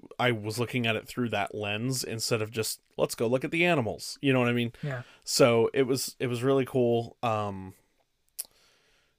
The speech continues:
Speaker 1: you know, Mason had a really good time. Hardy-, Harvey had a good time. Uh, we took Whitney's sister with us. Uh, shout out to Mom and Dad. They got us a, uh, a membership,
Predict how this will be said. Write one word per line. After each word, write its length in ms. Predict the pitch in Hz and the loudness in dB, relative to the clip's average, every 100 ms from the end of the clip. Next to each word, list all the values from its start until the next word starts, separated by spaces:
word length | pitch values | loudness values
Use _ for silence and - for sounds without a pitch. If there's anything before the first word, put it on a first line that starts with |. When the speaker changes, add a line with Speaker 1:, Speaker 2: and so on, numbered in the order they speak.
| - | -6
Speaker 1:
you 80 | 98 | -4
know, 60 | |
Mason 340 | 104 117 - 110 | 0 0 0 -2
had 140 | 110 | -2
a 40 | |
really 220 | 104 107 104 | 0 0 -2
good 160 | 101 | -4
time. 280 | - 104 104 | -4 -4 -2
Hardy-, 340 | 110 107 107 - | -2 -2 -4 -6
Harvey 340 | - 123 117 | 0 0 0
had 140 | 110 113 | -2 -2
a 40 | |
good 160 | 110 110 | 0 -4
time. 540 | 120 113 107 104 107 - | -2 -2 -2 -4 -8 -6
Uh, 380 | 110 101 98 95 | -2 0 0 -2
we 80 | 95 | -4
took 200 | 101 113 | -6 -6
Whitney's 240 | 110 101 101 | -6 -8 -6
sister 340 | - 123 127 120 | -6 -4 -2 0
with 160 | 113 | 2
us. 360 | 117 110 - - - | 2 0 -4 -6 -6
Uh, 200 | 98 87 | -6 -4
shout 260 | - 117 | 2 4
out 100 | 104 | 2
to 80 | - | 0
Mom 240 | 107 107 101 | 0 0 0
and 100 | 98 | 0
Dad. 420 | 110 110 107 104 - - - - - | 4 4 4 0 -12 -20 -20 -20 0
They 140 | 117 | 2
got 200 | 110 107 | 4 4
us 280 | 101 95 - - | 4 0 -4 -4
a, 320 | 113 107 98 | -2 0 -2
uh, 380 | - 101 92 87 98 _ _ _ _ | -2 0 0 -2 -8 _ _ _ _
a 60 | 117 | -6
membership, 680 | 110 135 127 113 - 92 | 0 2 2 0 -2 -4